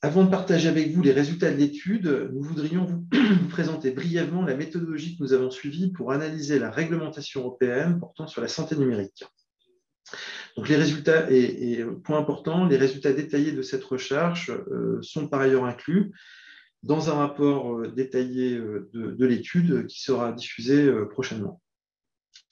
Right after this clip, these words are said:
Donc, cette analyse euh, avait pour but, euh, de mieux appréhender la réglementation qui s'applique aux différents domaines de la santé numérique et son niveau de coercition vis-à-vis des États membres et des acteurs publics comme privés.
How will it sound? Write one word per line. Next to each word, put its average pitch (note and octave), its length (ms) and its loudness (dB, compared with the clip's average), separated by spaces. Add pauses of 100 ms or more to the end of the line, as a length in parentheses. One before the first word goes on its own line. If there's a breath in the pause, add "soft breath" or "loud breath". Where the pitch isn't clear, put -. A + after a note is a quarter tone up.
(120)
Donc, C3+ 140 0
cette D#3+ 180 2
analyse E3+ 420 6 (680 loud breath)
euh, A2+ 500 2
avait B2 260 2
pour C3 240 0
but, E3 360 2 (320)
euh, A2+ 340 -2
de A2+ 140 -2
mieux E3+ 300 6
appréhender D3+ 520 2
la B2 100 2
réglementation D3 840 -4
qui - 140 -18
s'applique C3 400 -4
aux A#2+ 60 0
différents C3+ 400 0
domaines C#3 360 4
de C3+ 60 2
la B2 120 2
santé B2+ 320 -10
numérique A#2+ 640 -2 (840 loud breath)
et E3+ 60 4
son E3+ 220 2
niveau D3+ 260 6
de E3+ 60 2
coercition D3 760 0
vis-à-vis C#3 360 2
des B2+ 160 0
États B2 200 -2
membres C#3+ 540 -2
et D#3 60 -4
des C#3+ 200 2
acteurs C3 440 0
publics F#3 560 -4
comme E3+ 160 4
privés. A#2 340 -4